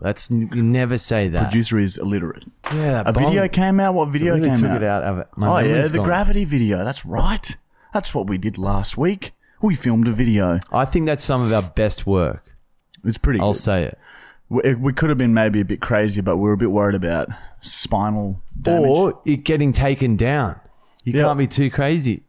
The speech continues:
Speaker 1: because they just take the fucking video down
Speaker 2: Well, they
Speaker 1: now.
Speaker 2: definitely would have taken it down if we had spinal, permanent spinal injuries. So, you know, we had to sort of
Speaker 1: You said you had, like, a shook through your, like, left leg.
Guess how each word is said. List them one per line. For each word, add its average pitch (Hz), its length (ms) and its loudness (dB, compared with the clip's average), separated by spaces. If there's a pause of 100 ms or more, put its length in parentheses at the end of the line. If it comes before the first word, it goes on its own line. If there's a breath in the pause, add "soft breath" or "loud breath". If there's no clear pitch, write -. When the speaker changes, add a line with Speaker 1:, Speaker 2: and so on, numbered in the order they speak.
Speaker 1:
because 110 300 -12
they 123 120 -4
just 117 220 0
take 120 260 0
the 131 80 -2
fucking 117 400 0
video 123 380 0
down 95 240 0
Speaker 2:
Well, 87 80 2
they 117 120 2
Speaker 1:
now. 110 60 0
Speaker 2:
definitely 123 300 0
would 104 120 4
have 92 100 -2
taken 95 260 2
it 90 80 0
down 92 180 0
if 92 120 -2
we 101 100 0
had 90 160 -2
spinal, 104 680 -2
permanent 107 500 0
spinal 101 420 -2
injuries. 85 640 -8
So, 90 380 -2 (260 loud breath)
you 101 120 -2
know, 78 80 -2
we 98 120 0
had 110 160 0
to 107 80 -4
sort 107 260 0
of 98 260 -4 (500 loud breath)
Speaker 1:
You 156 120 -2
said 180 280 -2
you 190 80 2
had, 170 140 2
like, 147 200 0
a 120 180 0
shook - 360 -2
through 139 160 0
your, 117 160 2
like, 101 420 -2
left 117 320 -2
leg. 110 340 0